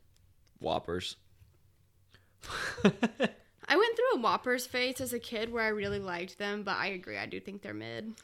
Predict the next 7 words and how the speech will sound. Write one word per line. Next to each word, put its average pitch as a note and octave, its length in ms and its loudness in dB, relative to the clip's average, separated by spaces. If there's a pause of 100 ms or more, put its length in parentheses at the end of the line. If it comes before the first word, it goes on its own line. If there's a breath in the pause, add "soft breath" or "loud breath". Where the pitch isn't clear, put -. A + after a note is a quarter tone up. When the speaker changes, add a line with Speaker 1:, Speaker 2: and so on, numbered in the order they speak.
Speaker 2:
The B2+ 100 4
only C#3+ 240 2
Whoppers B2+ 480 4
I A#2 140 4
want B2 280 0
are F#2+ 220 -4
Impossible. - 720 -10